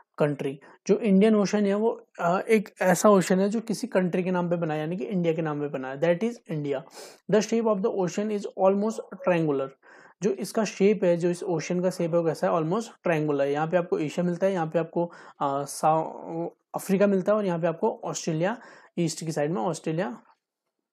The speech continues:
अ, मिलता है। अगली बात करते हैं the southern ocean। southern ocean क्या बोलता है? The southern ocean encircle the continent of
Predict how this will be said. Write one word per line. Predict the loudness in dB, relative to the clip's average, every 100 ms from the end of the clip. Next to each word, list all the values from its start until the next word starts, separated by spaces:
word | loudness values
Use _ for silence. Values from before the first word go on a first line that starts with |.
| -20 -14
अ, | -8 -4
मिलता | -4 -2 -4
है। | -4 -16 -20 -20 -20 _ _ -4 0
अगली | 4 6
बात | 6 6
करते | 0 0
हैं | -2
the | -2 -2
southern | -4 -10 -2 2 2
ocean। | 2 0 -8 -8 -18 _ 0
southern | 2 4
ocean | 2 0 0
क्या | 0
बोलता | 0 -2
है? |
The | -2
southern | -2 -2 -2 -2
ocean | -4 -2 -4 -4 -6 -8 -8 _ _ _ _ _ _ _ _ _ _ 2
encircle | 4 6 4 4 4 4
the | 4 4 2 -10 -20 -20 -8 6
continent | 6 6 2 0 0 -2
of | 2 4